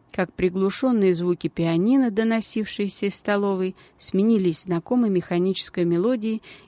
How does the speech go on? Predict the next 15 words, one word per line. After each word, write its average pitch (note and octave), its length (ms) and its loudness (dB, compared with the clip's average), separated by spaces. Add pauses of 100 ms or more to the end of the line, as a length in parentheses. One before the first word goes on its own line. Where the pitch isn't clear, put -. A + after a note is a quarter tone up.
(100)
и A#3 80 -2
перед E3+ 340 0
Гелей A#3 340 2
явилась G3 560 0
фея F3+ 280 2
снов. D#3+ 360 -2 (1080)
«Как A3+ 280 0
продвигаются A3+ 720 2
твои A3 280 0
дела? F#3 480 0 (560)
Удалось G3 480 4
приручить C#4+ 580 -2
химика?» E3+ 640 -2 (500)
поинтересовалась F3 840 0
Люсинда. E3+ 560 -2